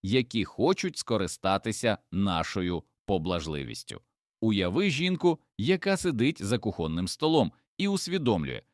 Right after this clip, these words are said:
що її власний світогляд раптом став злочином. Вона роками думала, що її родина цінує її думки, поважає її погляди,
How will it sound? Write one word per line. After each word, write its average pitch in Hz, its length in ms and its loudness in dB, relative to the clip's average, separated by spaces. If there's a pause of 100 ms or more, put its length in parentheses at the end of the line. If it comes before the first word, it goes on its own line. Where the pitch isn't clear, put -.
(120)
що - 180 -2
її 95 240 2
власний 78 460 -2
світогляд 92 680 0
раптом 139 540 2
став 80 320 -4
злочином. 78 560 -6 (300)
Вона 117 520 4 (100)
роками 127 580 4
думала, 104 440 4
що - 180 -4
її 120 260 2
родина 165 440 2
цінує 165 500 2
її 131 360 2
думки, 120 480 2 (300)
поважає 104 560 2
її 76 360 -4
погляди, 92 560 0